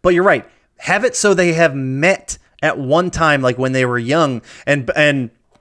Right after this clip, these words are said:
you know, have Larry be like, "Oh, yeah, Balky, I haven't talked to you since I was six."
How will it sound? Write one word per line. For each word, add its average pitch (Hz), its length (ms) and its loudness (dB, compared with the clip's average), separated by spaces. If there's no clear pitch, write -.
you 147 100 -2
know, 143 160 4
have 156 480 0
Larry 151 320 2
be 147 100 0
like, 143 300 0
"Oh, 226 400 2
yeah, 151 600 2
Balky, 113 600 -8
I 156 120 -2
haven't 269 220 -4
talked 165 260 0
to 175 80 -8
you 175 540 4
since 160 320 -6
I 185 160 2
was 147 260 0
six." - 680 -6